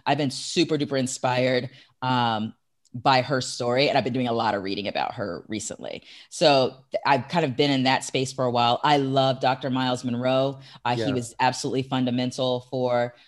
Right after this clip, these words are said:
Speaker 1: uh, some of the understanding of the kingdom. People like Jack Taylor. Um, just there's some really great voices on just, on the kingdom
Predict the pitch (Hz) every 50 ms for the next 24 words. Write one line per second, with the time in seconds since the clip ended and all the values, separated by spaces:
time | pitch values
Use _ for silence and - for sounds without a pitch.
0 | _ _ - 120 120 120 - - 147 131 131 113 131 127 120 - - 127 113 120
1 | 117 - - 131 127 131 127 127 127 110 - 117 - - 139 131 131 131 139 135
2 | 135 139 135 135 - - _ _ - 180 - 175 156 151 135 131 - - - -
3 | 135 123 127 - - - - 135 123 123 127 131 135 135 135 135 135 135 - -
4 | - _ _ 135 135 127 123 120 117 113 110 104 101 - _ _ _ _ _ 147
5 | 135 185 180 - - 190 180 - - 208 175 147 131 98 131 143 160 185 196 196
6 | 208 185 131 - 151 160 156 160 156 - - 117 120 131 139 143 151 147 147 -
7 | 143 135 131 127 131 - - 135 135 135 131 127 131 - 135 123 120 - - -
8 | - _ _ _ - 147 147 147 135 131 123 - - - - - - 156 151 156
9 | 151 135 131 117 87 65 - -